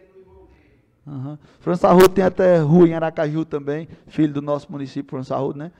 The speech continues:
É, tem uma rua lá em Aracaju, lá na Orla, que é França Arruda. E descobri pelo G P S. Mas, tudo bem. Obrigado, vereador. É, continuando nossa sessão, foi dada a entrada também a indicação número dois, de autoria do vereador Rosielmo.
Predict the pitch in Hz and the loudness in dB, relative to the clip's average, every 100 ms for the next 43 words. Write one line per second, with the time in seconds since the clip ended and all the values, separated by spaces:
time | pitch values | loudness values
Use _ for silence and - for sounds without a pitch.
0 | _ _ _ 135 123 120 113 139 139 135 | _ _ _ -8 -6 -6 -6 -10 -8 -6
1 | 139 139 147 151 147 143 147 165 135 127 | -6 -4 -6 -4 -2 -2 -4 -2 -2 -2
2 | 131 - - _ - 127 - 139 131 147 | -4 -10 -20 _ -10 -10 -6 -8 -6 -6
3 | 127 135 131 156 156 202 160 180 196 190 | -4 -4 -6 -10 -10 -10 -6 -6 -4 -4
4 | 180 180 175 127 131 - - _ _ - | -4 -4 -4 -2 -4 -10 -20 _ _ -18
5 | 160 135 - _ _ _ - 151 139 131 | -12 -12 -12 _ _ _ -6 -2 2 2
6 | 123 123 - 127 135 127 135 127 131 - | 0 -6 -10 -4 -2 -2 -2 -2 -4 -8
7 | _ _ _ _ 139 127 123 127 151 147 | _ _ _ _ -12 -8 -8 -6 -6 -4
8 | 165 165 170 151 151 143 143 147 135 - | -6 -4 -6 -6 -6 -8 -10 -10 -8 -4
9 | 165 160 - - - - _ 143 147 147 | -2 -2 -6 -18 -20 -20 _ -2 0 2
10 | 156 151 151 147 156 143 151 156 147 147 | 0 0 -2 0 -2 -2 -2 -2 -4 -2
11 | 156 135 156 151 160 151 139 147 170 175 | -4 -2 0 0 0 -2 -2 -2 -2 -6
12 | - - _ 143 151 151 151 143 156 147 | -14 -20 _ -4 -2 -2 -2 -2 -2 -2
13 | 147 151 151 139 139 143 | -2 -2 -2 0 -2 -2